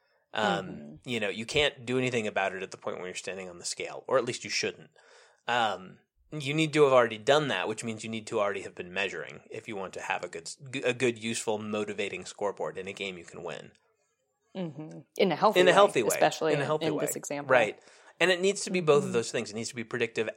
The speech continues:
Speaker 1: and influenceable. Like, in the weight loss example, your genetics might be predictive of how hard or easy it is to lose weight, but you can't do much about them.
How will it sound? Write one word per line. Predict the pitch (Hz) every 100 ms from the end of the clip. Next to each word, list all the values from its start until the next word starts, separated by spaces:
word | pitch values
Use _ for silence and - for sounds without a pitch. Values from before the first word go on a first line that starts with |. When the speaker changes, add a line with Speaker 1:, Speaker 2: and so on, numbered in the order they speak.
| -
Speaker 1:
and | 110 131
influenceable. | 131 120 131 120 117 107 78 78
Like, | 104 113
in |
the | 120
weight | 131 170
loss | 151 127
example, | 117 110 98 98 98 - - - _ _ _ _ _ -
your | 139 151 165
genetics | 156 131 120 139 160 -
might | 123 120 107
be | 113
predictive | - 101 123 - 82 71 - -
of | 113
how | 110
hard | 98 110 98
or | 101
easy | 95 92
it | 95
is | 92 -
to | 98
lose | 98 -
weight, | 92 85
but | 98
you | 104
can't | 104 143 143 104
do | 120
much | 107 90 -
about | - 80 -
them. | - -